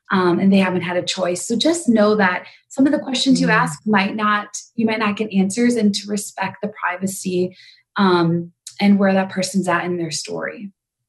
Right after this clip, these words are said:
Speaker 2: Oh, that is so good. And what it's causing me to think about is so often the story of adoption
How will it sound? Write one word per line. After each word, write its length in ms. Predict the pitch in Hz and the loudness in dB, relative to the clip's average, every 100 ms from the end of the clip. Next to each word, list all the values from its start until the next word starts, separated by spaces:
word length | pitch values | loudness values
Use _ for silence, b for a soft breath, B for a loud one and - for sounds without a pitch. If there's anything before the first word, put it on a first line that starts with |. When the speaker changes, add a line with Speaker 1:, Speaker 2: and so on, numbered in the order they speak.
| _ _ _ _ - - 202 | _ _ _ _ -20 -6 -2
Speaker 2:
Oh, 160 | 208 | 0
that 280 | 190 208 233 | 2 0 0
is 180 | 233 214 | 0 -2
so 460 | - - 196 190 190 | -6 -2 2 2 0
good. 480 | 196 190 185 175 - | 0 0 2 0 0
And 320 | 202 - - - | 0 0 -6 -2
what 180 | 208 220 | 0 2
it's 240 | 220 - | 0 -4
causing 460 | - 220 240 277 240 | -4 0 0 2 2
me 80 | 196 | 2
to 80 | |
think 340 | 196 - 254 240 | -2 0 0 0
about 480 | 214 180 170 165 - | 0 0 0 -4 -4
is 400 | 196 180 180 180 - B B B B | -2 0 0 -2 -8 B B B B
so 480 | - - 226 240 - | -6 0 0 0 0
often 720 | 196 220 - 247 247 254 247 _ _ _ _ _ _ | 0 0 -2 0 2 0 -4 _ _ _ _ _ _
the 100 | 202 | -4
story 500 | 196 - - 208 233 | -4 -4 0 2 2
of 80 | 220 | 0
adoption 1040 | 190 185 175 180 185 - 196 185 185 185 | -2 -2 0 -2 -4 -6 -2 0 0 -2